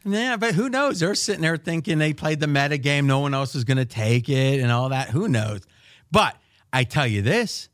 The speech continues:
it goes to show you the following. When we were sitting there all smug, and here's the lesson. All smug, we were getting six and a half instead of three and a half.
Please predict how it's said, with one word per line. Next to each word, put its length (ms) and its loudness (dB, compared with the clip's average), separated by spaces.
it 100 0
goes 240 2
to 80 0
show 200 2
you 160 2
the 60 0
following. 600 -4
When 140 4
we 140 4
were 120 2
sitting 360 -2
there 220 0
all 240 0
smug, 580 0
and 100 2
here's 240 4
the 100 0
lesson. 580 -2
All 240 2
smug, 500 -2
we 120 2
were 120 2
getting 600 0
six 300 -2
and 60 2
a 60 2
half 300 0
instead 260 -2
of 100 0
three 220 0
and 100 2
a 60 2
half. 500 -2